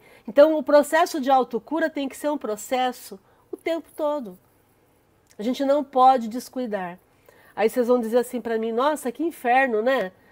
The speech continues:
A gente não pode descuidar, que qualquer descuido vai fazer um, um problema." Então, mas experimenta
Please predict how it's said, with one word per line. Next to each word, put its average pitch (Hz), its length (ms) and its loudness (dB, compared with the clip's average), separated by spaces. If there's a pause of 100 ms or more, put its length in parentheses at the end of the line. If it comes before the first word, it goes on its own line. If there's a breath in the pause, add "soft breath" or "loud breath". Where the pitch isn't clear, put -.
(340 soft breath)
A - 60 -10
gente 285 300 0
não 339 200 4
pode 294 380 4
descuidar, 262 600 -2
que - 100 -20
qualquer 285 400 0
descuido 277 540 -6
vai 277 140 -4
fazer 254 320 -2
um, 226 420 -4
um 208 40 -12
problema." 214 600 2 (560 soft breath)
Então, 349 320 6
mas 247 160 6
experimenta 320 720 -2